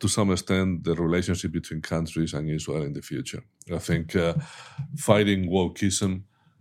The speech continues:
uh, which is a combination of Marxism, communism, and a kind of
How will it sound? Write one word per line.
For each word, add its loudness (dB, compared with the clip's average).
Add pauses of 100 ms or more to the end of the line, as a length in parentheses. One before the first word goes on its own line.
(220)
uh, -4
which -2
is 0
a -4 (340)
combination 4
of 2
Marxism, 2
communism, 2
and 0
a -2
kind 0
of 0